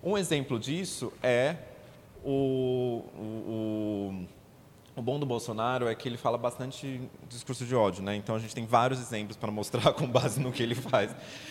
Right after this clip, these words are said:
É, teve um, um, um, um inquérito de uma denúncia de racismo contra o Bolsonaro por causa, por causa daquela fala que ele fez da, das comunidades quilombolas. Lembra que ele falou de quantos arrobas pesam, et cetera, que eles não, eles são,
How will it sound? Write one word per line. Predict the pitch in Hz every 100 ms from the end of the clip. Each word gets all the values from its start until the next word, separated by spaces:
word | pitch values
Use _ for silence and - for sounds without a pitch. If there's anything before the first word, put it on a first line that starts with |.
| - -
É, | 113 117 113 113 110 104 - - - - - -
teve | 170 170
um, | 160
um, | 131 135 131 127 123 -
um, | 120 117 - - - - - 113
um |
inquérito | 120 - 117 113 120 117 107
de | 104 110 107
uma | 117
denúncia | 117 127 143
de | 131
racismo | 123 113 113 107 107
contra | 135 147 151 127
o | 104 113 110 107
Bolsonaro | 101 104 - 104 113 123 113
por | - 117
causa, | 123 117
por | - 120
causa | 123 127
daquela | 127 117
fala | 113 117 110
que | -
ele | 104
fez | - 123 120
da, | - 113 110 76
das | 98 104
comunidades | - 113 110 110
quilombolas. | - 120 120 107 95 85 - - - - - -
Lembra | 113 107 95
que | 101
ele |
falou | 95 101 101
de | 98
quantos | 92 110 107 110 98
arrobas | 98 104 98 98 95
pesam, | - 98 104 98 101 95 95
et | 92
cetera, | - 101 104 101
que | 110
eles | 98
não, | 104 107
eles | 82 95
são, | 104